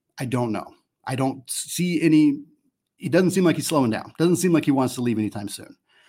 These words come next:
So I think he's gonna be there for a while. I think Tommy's gonna be at Arizona for a while, but I still don't know that Tommy jumps from Arizona to Gonzaga when Tom, when Mark Few leaves. I don't see that as the likely scenario at this point.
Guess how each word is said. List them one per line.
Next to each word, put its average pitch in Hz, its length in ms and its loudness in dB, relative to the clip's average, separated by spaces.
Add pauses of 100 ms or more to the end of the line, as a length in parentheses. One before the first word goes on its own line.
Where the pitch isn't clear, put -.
(140)
So 143 120 0
I 160 40 2
think 190 120 2
he's 165 100 2
gonna 160 120 4
be 143 80 2
there 135 100 0
for 135 140 -4
a 131 40 0
while. 120 220 0
I 120 60 -2
think 123 160 -4
Tommy's 120 240 -2
gonna 120 100 -2
be 113 80 -2
at 107 60 -2
Arizona 110 280 -4
for 107 140 -10
a 101 60 -10
while, 131 500 -2 (320)
but 143 80 -2
I 156 80 -2
still 190 340 -2
don't 151 460 0
know 135 280 2
that 120 220 -6
Tommy 135 300 0
jumps 123 400 -4
from 123 160 -6
Arizona 120 440 -2 (200)
to - 80 -8
Gonzaga 113 600 -4 (340)
when 117 240 0
Tom, 131 260 -4
when 123 180 2
Mark 113 200 0
Few 113 140 -4
leaves. 117 280 -2
I 131 80 -10
don't 139 200 0
see - 360 -4
that 117 320 0
as 120 180 -8
the 123 100 -10
likely 120 540 -6
scenario 113 680 -4
at 110 160 -14
this - 180 -8
point. - 480 -14